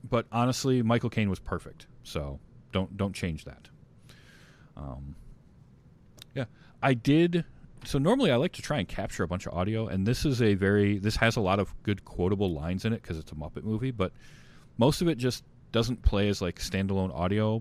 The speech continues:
but I did get a couple of things. I did have to get Michael Caine's angry acting because I like to capture angry acting whenever I can, and it's really only one part, but I love the, uh, the bookkeeper rats. That, those jokes always tickled me as a kid when they're,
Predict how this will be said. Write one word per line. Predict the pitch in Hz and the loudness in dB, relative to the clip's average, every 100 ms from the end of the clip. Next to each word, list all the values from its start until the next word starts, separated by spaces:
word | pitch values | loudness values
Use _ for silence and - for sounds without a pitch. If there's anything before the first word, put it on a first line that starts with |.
| - | -2
but | 95 | 0
I | 90 | 0
did | 113 107 | 0 0
get | 117 | 0
a | |
couple | 110 104 107 | 0 -2 -2
of | 92 | -2
things. | 95 | -2
I | 95 | -2
did | 95 120 | 2 2
have | 123 120 | 2 0
to | - | 0
get | 110 107 - - | 0 0 -2 -6
Michael | 104 104 | -4 -4
Caine's | 104 104 95 | -4 -2 -2
angry | 98 98 85 78 | -2 -2 -2 -6
acting | 73 76 85 - - - - - - | -8 -12 -12 -14 -20 -20 -20 -20 -10
because | 87 90 80 80 80 - | -6 -2 -2 -4 -8 -10
I | 90 | -6
like | 87 | -6
to | - | -6
capture | - 90 90 | -6 -6 -4
angry | 82 90 87 | -4 -2 -2
acting | 80 - 82 | -4 -4 -6
whenever | 85 78 76 | -4 -4 -6
I | 73 | -8
can, | - 90 71 87 - - - - - | -4 -4 -4 -10 -12 -20 -20 -20 -16
and | - 87 85 90 | -6 -4 -2 -4
it's | 98 107 | -4 0
really | 135 143 | 2 4
only | 120 117 | 4 4
one | 104 110 | 4 2
part, | 107 127 95 - | 0 0 0 -2
but | 87 85 - - - - - - - - | -6 -6 -10 -20 -20 -20 -20 -20 -14 0
I | 135 | 2
love | 135 120 120 123 113 | 4 6 4 4 2
the, | 113 107 | 2 4
uh, | 95 | 2
the | 90 | 0
bookkeeper | 85 95 - 110 104 | -2 -4 -4 -2 0
rats. | 104 110 - - - - - - - - | 0 -2 -6 -14 -14 -20 -20 -20 -8 0
That, | 113 - | 0 0
those | 117 117 117 | 4 4 4
jokes | 117 110 - | 2 2 0
always | 104 101 - | 0 0 0
tickled | 107 101 | -2 -2
me | 101 | -2
as | 98 | -4
a | 82 | -4
kid | - 95 101 | -6 -4 -4
when | 104 87 | -2 -2
they're, | 85 82 | 0 -2